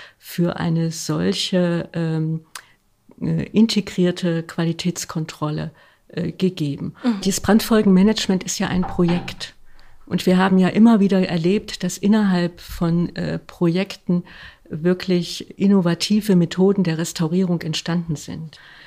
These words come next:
Speaker 1: Ein Projekt hat einen Anfang und ein Ende.
Speaker 2: Mhm.
Speaker 1: Und es besteht immer die Gefahr, dass, wenn das Ende naht, letztendlich die Methodik auch nicht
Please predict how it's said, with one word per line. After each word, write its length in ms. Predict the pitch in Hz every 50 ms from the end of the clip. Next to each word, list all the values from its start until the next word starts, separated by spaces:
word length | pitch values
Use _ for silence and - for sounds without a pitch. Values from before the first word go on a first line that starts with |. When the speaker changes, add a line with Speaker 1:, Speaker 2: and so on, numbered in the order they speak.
| - - - - - - -
Speaker 1:
Ein 140 | 175 175
Projekt 480 | 170 - 190 175 202 233 226 - - -
hat 180 | 190 - - 175
einen 140 | 175 160
Anfang 480 | - - 180 202 202 - - 196 185 185
und 200 | 185 165 - -
ein 160 | 170 165 - -
Ende. 340 | 170 165 165 165 160 156 156
Speaker 2:
Mhm. 300 | 262 240 202 240 262 277 269 - - - - _
Speaker 1:
Und 160 | - 185 180
es 120 | - - -
besteht 360 | - 185 - - 202 196 190
immer 220 | - 214 233 233
die 100 | 214 214
Gefahr, 400 | 196 202 185 - - 185 185 190
dass, 300 | 180 180 185 - - - _ -
wenn 220 | 147 175 175 170
das 160 | 165 170 -
Ende 360 | - - 180 202 220 220 220
naht, 480 | 190 180 170 165 165 180 190 185 - - - - - - - - -
letztendlich 640 | 170 180 180 - - - 165 175 180 - 185 180 -
die 220 | - - 180 170 - - - _ -
Methodik 800 | - 160 175 180 180 - - - 202 208 214 202 175 170 - - -
auch 460 | - 165 160 165 165 160 - - - - _ _
nicht 640 | - 180 165 175 190 220 208 - - - - -